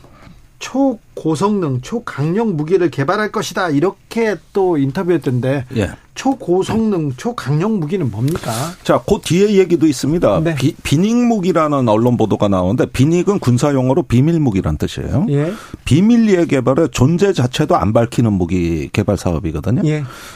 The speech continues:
Speaker 2: 아, 문재인 정부 때 그런 사업이 있었습니다. 대표적으로 에스엘비엠, 한국의 잠수함 발사 미사일이 그때 당시에는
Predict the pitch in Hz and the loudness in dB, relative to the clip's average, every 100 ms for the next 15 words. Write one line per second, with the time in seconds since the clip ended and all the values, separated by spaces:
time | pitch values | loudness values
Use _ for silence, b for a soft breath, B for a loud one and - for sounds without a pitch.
0 | B 101 101 101 101 135 196 214 208 185 | B 0 2 2 2 2 2 2 2 2
1 | 175 165 170 - 127 123 120 101 82 - | 2 0 0 2 2 2 0 0 -2 -2
2 | 73 - 73 - - - 120 143 131 120 | -6 -6 -8 -8 -10 -2 -2 0 2 2
3 | 117 113 127 131 - 127 90 78 71 71 | 2 0 0 -2 0 0 0 -2 -6 -10
4 | - B B - 170 175 156 147 131 107 | -14 B B -4 -2 2 2 2 0 0
5 | - 123 127 127 101 98 - 101 98 101 | 0 0 2 0 0 0 0 0 0 0
6 | 92 147 - 117 - 208 104 92 113 139 | 0 0 -2 -2 -2 0 -2 0 0 0